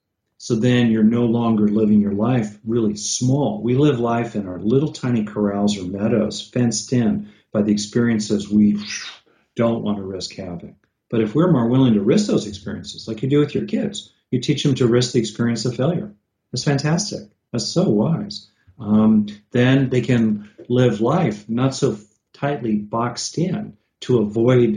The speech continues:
uh, touching those electrical wires, uh, in their, in this case, let's say, a failure. Um, and I find when people know what they're avoiding, right, and then the resource that would help them, um, take that risk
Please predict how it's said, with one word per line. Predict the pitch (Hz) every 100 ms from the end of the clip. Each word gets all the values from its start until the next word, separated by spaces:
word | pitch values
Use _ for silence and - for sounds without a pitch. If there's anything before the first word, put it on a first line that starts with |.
| 117
uh, | 143 143 151 139 131 107
touching | - 131 - 113 104
those | 95 - - - -
electrical | 120 113 160 127 - 95
wires, | 95 101 - - - -
uh, | 110 101 -
in | 110
their, | 104 104
in | 131 107
this | 101 -
case, | - 92 -
let's | 101 -
say, | 98 87 135
a | 104
failure. | 87 139 165 - - _ _ _ _ _
Um, | 101 101 101 104 - _ _ _ _ _ -
and | 127
I | 165
find | 170 170 110 117
when | 131 123
people | 196 202 110
know | 110 135 131 104 - - - _ 120
what | 135 170
they're | 170 170 170 _ _ 117
avoiding, | 110 113 98 104 127 120 _ -
right, | 107 110 120
and | - 113
then | 117 110
the |
resource | 104 127 135 139 123 107 113
that | 110
would | 101
help | 110 120 -
them, | 101 95 - -
um, | 104 - - 107 101 -
take | 165 170
that | 127 -
risk | - - - -